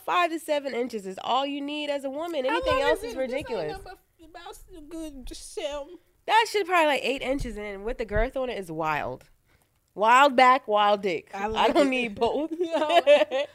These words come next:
Speaker 1: But I need
Speaker 2: What if
Speaker 1: enough
Speaker 2: he,
Speaker 1: to
Speaker 2: so
Speaker 1: be
Speaker 2: what if he had
Speaker 1: filled
Speaker 2: a
Speaker 1: up.
Speaker 2: wild back, but, uh,
Speaker 1: I want more girth than anything. So this is, this is thick.
Speaker 2: Yeah.
Speaker 1: Okay?
Speaker 2: Uh-huh.
Speaker 1: Where, where is this going, bitch?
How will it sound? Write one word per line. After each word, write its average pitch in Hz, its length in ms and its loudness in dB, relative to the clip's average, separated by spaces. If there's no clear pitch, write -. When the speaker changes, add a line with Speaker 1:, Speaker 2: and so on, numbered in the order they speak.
Speaker 1:
But 240 80 0
I 254 80 6
need 277 140 0
Speaker 2:
What 233 100 4
if - 80 2
Speaker 1:
enough 339 260 12
Speaker 2:
he, 359 100 0
Speaker 1:
to 247 40 8
Speaker 2:
so 254 80 4
Speaker 1:
be 294 180 6
Speaker 2:
what 320 140 8
if 311 60 4
he 339 80 6
had 269 140 10
Speaker 1:
filled 254 120 8
Speaker 2:
a - 40 8
Speaker 1:
up. 294 120 10
Speaker 2:
wild 269 240 4
back, 240 340 2
but, 226 280 -2
uh, 208 40 -6
Speaker 1:
I 427 280 8
want 277 140 8
more 254 180 8
girth 233 360 6
than 196 140 2
anything. 147 540 0
So 190 380 4
this 440 200 0
is, 262 160 -8
this 320 180 4
is 185 160 -8
thick. - 320 -4
Speaker 2:
Yeah. 190 300 -4
Speaker 1:
Okay? 226 500 -4
Speaker 2:
Uh-huh. 185 360 -12
Speaker 1:
Where, 359 320 -2
where 415 240 -2
is 269 60 -8
this 226 140 -10
going, 165 440 -2
bitch? 147 440 -6